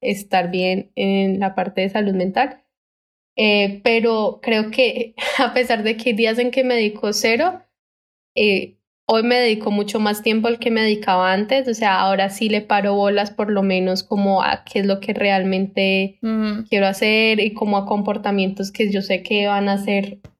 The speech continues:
Speaker 1: positivos para mí y que me van a ayudar a crecer como, como persona.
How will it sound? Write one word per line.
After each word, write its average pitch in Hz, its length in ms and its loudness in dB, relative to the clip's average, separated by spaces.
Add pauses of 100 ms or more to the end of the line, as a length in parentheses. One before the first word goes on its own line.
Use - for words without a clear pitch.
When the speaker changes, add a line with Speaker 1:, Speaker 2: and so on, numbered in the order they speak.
(120)
Speaker 1:
positivos 202 640 0
para 202 280 2
mí 190 300 0
y 233 60 -12
que 220 140 -2
me 190 140 2
van 180 180 2
a - 20 4
ayudar 185 320 2
a 185 100 -2
crecer 190 460 -4
como, 180 800 0 (600)
como 190 360 0
persona. 175 600 0